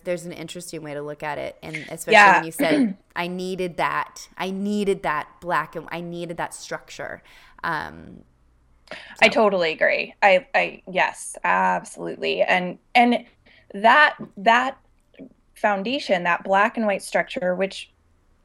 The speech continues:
Speaker 2: really for me was, do-, you know, was, it helps me maintain physical sobriety, which then, you know, what I have found, especially in the twelve steps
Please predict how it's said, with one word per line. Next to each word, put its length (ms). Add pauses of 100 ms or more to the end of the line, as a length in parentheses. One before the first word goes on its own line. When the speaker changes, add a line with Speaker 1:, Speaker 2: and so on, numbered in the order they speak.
(160)
Speaker 2:
really 420
for 160
me 340
was, 300 (240)
do-, 140 (260)
you 140
know, 200 (280)
was, 600 (200)
it 260 (300)
helps 280
me 100
maintain 380
physical 640
sobriety, 760 (1700)
which 420
then, 380 (140)
you 80
know, 120
what 140
I 140
have 180
found, 720
especially 460
in 80
the 60
twelve 260
steps 680